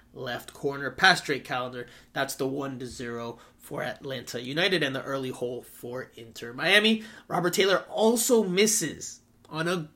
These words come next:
great look to make it one to one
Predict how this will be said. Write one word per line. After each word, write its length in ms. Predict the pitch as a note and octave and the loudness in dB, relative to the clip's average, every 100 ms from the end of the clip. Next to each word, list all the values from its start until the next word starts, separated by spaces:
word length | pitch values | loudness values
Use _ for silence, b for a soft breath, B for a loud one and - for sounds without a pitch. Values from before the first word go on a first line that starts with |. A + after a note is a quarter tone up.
| _ - | _ -2
great 380 | G3+ A#3 B3 | 8 8 8
look 380 | E3 F3 E3 - | 4 4 4 0
to 140 | - D#3 | -6 -2
make 180 | D3+ | 0
it 140 | D3 D3 | -2 -2
one 240 | E3 G#3 | 2 6
to 80 | G#3+ | 6
one 420 | E3 D3 C#3 C3 | 4 0 -4 -10